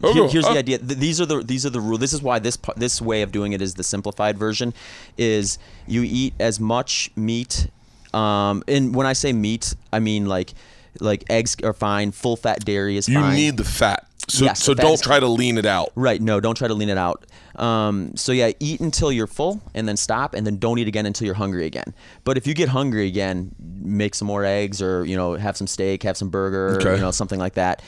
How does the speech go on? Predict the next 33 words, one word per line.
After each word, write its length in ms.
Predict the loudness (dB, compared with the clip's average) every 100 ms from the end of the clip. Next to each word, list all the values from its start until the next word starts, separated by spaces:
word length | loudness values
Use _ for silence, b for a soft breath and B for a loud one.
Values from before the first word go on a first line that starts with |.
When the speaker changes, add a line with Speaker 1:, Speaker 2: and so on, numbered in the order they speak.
| B B B -2
Speaker 2:
Um, 600 | 0 2 0 -2 -6 -10 -18 _ _ _ -20 -12 0
yeah, 220 | 0 2
so, 380 | 0 2 2 4
uh, 200 | 2 0 B B 0
that's 180 | 0
kinda 260 | 0 -2 0
what 160 | 0 0
you'd 120 | -2
wanna 240 | 0 -2
do 160 | 0 -2
for 120 | -2
those 200 | -4 -4
four, 240 | -4 -4 -4
first 340 | -2 -4 -2
four 220 | -2 0
weeks. 400 | 0 -2 -2 -4 b b b
And 160 | -4 0
then 80 | 0
what 100 | 2
that'll 220 | 2 2
do 160 | 2
is 100 | 2
it'll 140 | 0 -2
just 160 | -2
get 160 | -4 -4
you 60 | -4
to 60 |
be 100 | -2
a 40 | 0
really 200 | 0 -2
good 120 | -4
fat 220 | -6 -6
burner. 320 | -6 -8 -10